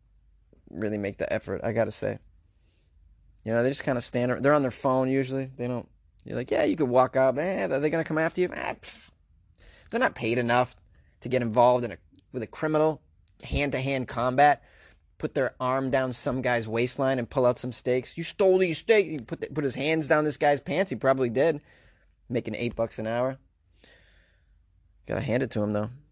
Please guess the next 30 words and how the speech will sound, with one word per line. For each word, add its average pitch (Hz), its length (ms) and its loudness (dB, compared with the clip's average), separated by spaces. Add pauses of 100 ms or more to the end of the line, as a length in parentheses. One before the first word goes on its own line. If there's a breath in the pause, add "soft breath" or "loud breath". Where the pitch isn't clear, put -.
(500)
This - 160 -2
guy 143 160 8
has 123 180 2
aspirations. 120 760 -2 (1800 soft breath)
The - 60 -8
sixty-one-year-old 180 1080 4
steak - 520 -2 (100)
draws 151 560 6
thief 156 520 -4 (760)
told 165 220 2
the 156 80 2
investigators 127 600 0
that 113 120 -2
he 123 140 -6
figured 151 480 -4
he, 139 160 -6 (100)
if 135 140 -8
he 139 80 -2
got 131 200 4
caught, 135 280 4
he 123 80 -2
would 120 100 -2
just 123 220 -8
be 131 100 -2
removed 123 420 -2
from 131 180 -4
the 123 60 -4
store, 147 380 -2
not 127 180 0
arrested. 123 600 -2